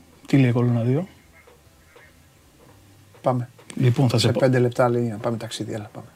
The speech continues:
Speaker 1: Θα σε πάω λίγο στο Ροζάριο, ένα ταξίδι νωρίτερα.
Speaker 2: Και δεν με πας.
Speaker 1: Εκεί στις περιοχές του Λίο Μέση,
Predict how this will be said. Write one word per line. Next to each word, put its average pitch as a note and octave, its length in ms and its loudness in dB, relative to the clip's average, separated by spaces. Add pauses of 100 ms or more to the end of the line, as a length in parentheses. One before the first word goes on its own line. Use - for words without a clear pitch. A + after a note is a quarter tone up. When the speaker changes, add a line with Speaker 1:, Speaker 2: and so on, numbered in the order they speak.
(160)
Speaker 1:
Θα B2 140 -2
σε B2 120 -2
πάω E3 180 6
λίγο F#3 200 6
στο D3+ 120 2
Ροζάριο, C3 400 8
ένα D#3+ 120 8
ταξίδι C#3+ 340 8
νωρίτερα. B2 560 6
Speaker 2:
Και - 100 0
δεν D3+ 100 8
με C3 80 4
πας. A2+ 260 -2 (420)
Speaker 1:
Εκεί C#3 280 8
στις C#3+ 380 8
περιοχές D3+ 400 8
του D3+ 80 6
Λίο D#3+ 200 10
Μέση, C3 500 8